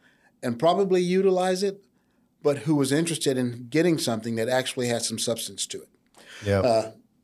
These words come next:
Speaker 2: So we,
Speaker 1: I
Speaker 2: so, so, so part of the Prison Post, the purpose of, uh, of our, of our podcast is to share the transformational stories of people who are currently or formerly incarcerated and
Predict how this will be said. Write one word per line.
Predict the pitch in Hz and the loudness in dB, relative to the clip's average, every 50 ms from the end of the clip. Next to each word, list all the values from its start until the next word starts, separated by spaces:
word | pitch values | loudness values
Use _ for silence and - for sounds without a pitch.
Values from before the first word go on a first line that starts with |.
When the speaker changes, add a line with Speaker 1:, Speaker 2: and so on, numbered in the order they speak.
| _ _ _ | _ _ _
Speaker 2:
So | - - 117 | 0 2 4
we, | 113 117 | 6 6
Speaker 1:
I | 107 | 6
Speaker 2:
so, | - - 131 131 131 | 6 6 6 4 4
so, | 131 - - 131 123 120 123 | 2 4 4 6 4 4 2
so | - - 131 120 113 104 | 4 6 6 6 6 4
part | 90 - - 156 160 160 | 2 2 4 4 6 6
of | 151 | 6
the | 131 | 4
Prison | - - 151 151 143 127 | 4 6 6 6 6 4
Post, | 110 - 120 120 110 - | 6 6 6 6 4 2
the | 110 | 0
purpose | 92 - 139 139 139 135 - - | 2 2 2 2 2 2 2 4
of, | 113 110 101 90 - - - - - - - - | 4 4 2 0 -4 -10 -12 -12 -14 -14 -8 0
uh, | 110 113 110 113 113 - | 4 4 6 4 4 4
of | 123 110 107 104 | 4 4 4 6
our, | 104 101 101 101 - | 4 4 4 2 2
of | - 104 101 | 0 0 2
our | 104 104 95 | 2 2 4
podcast | - 120 127 135 104 - 120 107 104 101 95 - | 4 4 4 4 4 4 4 4 4 4 2 2
is | 117 107 95 | 0 0 0
to | - - 113 104 98 87 - - - _ _ | 0 0 0 0 0 -2 -4 -10 -20 _ _
share | - - - - 139 143 143 131 117 110 110 | -2 0 2 4 6 6 6 6 6 4 4
the | 101 104 | 2 0
transformational | 101 - 135 127 120 - - 120 120 117 110 - 117 104 | 0 2 2 4 2 2 2 4 4 4 2 2 0 0
stories | - - - 127 120 120 113 110 107 104 101 98 - - - - | 0 2 2 4 4 6 4 4 2 2 2 2 2 0 -2 -4
of | - 104 98 92 - - | -4 -2 -2 -4 -4 -6
people | - 131 117 - 113 104 95 | -4 -4 -4 -2 -2 0 0
who | 107 104 | 2 2
are | 98 95 | 2 0
currently | - - 120 113 104 101 98 98 98 | 0 0 2 2 2 0 0 -2 -2
or | 92 | -2
formerly | - - 110 104 101 98 92 | 0 0 0 0 2 0 -2
incarcerated | 95 90 - 107 101 98 - 101 98 98 92 92 92 87 - - - - _ _ _ - | -2 0 0 0 0 0 0 0 0 0 0 -2 -4 -4 -6 -14 -20 -20 _ _ _ 0
and | 110 107 107 104 101 98 101 | 2 4 4 4 4 2 0